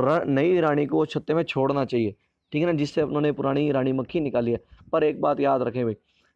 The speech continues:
जो हम नई रानी मक्खी डाल रहे हैं उस छत्ते में, उस रानी मक्खी के ऊपर क्या करना चाहिए, पहले थोड़ा सा उस छत्ते का शहद लगा देना चाहिए जिस छत्ते में उसे अपने डाल रहे हैं।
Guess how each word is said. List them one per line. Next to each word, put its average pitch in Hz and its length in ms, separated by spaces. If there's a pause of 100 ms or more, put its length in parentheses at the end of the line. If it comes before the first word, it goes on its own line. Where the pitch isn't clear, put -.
(100)
जो 135 200
हम 156 140
नई 151 300
रानी 156 220
मक्खी 151 380 (540)
डाल 127 340
रहे 131 160
हैं 123 100
उस 120 140
छत्ते 123 260
में, 143 140 (340)
उस - 200
रानी 143 240
मक्खी 147 300
के - 100
ऊपर 143 260
क्या 143 160
करना 139 260
चाहिए, 139 220
पहले 127 340 (480)
थोड़ा 156 360
सा 156 300 (400)
उस 175 300
छत्ते - 460
का 151 160
शहद 139 400
लगा 131 260
देना 123 220
चाहिए 156 240
जिस 151 260
छत्ते - 400
में 139 100
उसे 135 240
अपने 131 260
डाल 117 240
रहे 107 120
हैं। 95 80